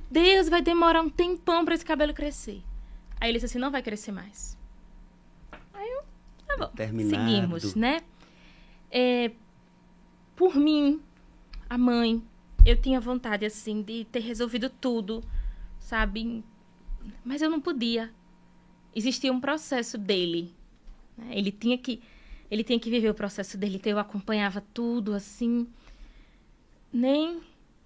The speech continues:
Speaker 1: perto demais pra não sufocar,
Speaker 2: Uhum.
Speaker 1: nem longe demais pra ele se sentir abandonado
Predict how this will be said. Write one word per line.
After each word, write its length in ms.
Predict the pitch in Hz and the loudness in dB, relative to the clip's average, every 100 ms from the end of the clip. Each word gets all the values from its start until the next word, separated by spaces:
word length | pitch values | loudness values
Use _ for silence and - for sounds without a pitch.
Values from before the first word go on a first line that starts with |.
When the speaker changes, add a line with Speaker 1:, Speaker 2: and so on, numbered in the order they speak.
| - - | -14 -4
Speaker 1:
perto 340 | 247 240 247 | -4 -2 -4
demais 800 | 220 214 185 196 220 - - - _ - | 0 0 0 -2 -6 -14 -18 -20 _ -12
pra 140 | 196 | -6
não 140 | 185 180 | -4 -6
sufocar, 600 | 196 - 185 220 247 302 - | -10 -8 -8 -6 -6 -8 -10
Speaker 2:
Uhum. 280 | - 208 110 | -6 -6 -4
Speaker 1:
nem 280 | 233 254 240 | 2 4 4
longe 220 | 240 226 | 2 -2
demais 400 | 208 202 185 190 | -4 -4 -4 -8
pra 160 | 214 196 | -10 -10
ele 80 | |
se 80 | 175 | -10
sentir 220 | 214 202 | -12 -8
abandonado 640 | 190 185 185 170 160 - | -6 -6 -8 -10 -12 -18